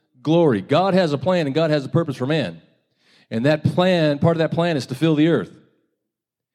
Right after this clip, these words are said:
And part of that plan is to fill the earth with his glory. So we want to look at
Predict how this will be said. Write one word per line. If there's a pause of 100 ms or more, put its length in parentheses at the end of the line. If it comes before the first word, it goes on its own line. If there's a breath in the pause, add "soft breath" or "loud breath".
(240)
And
part
of
that
plan
is
to
fill
the
earth
with
his
glory. (2750)
So
we
want
to
look
at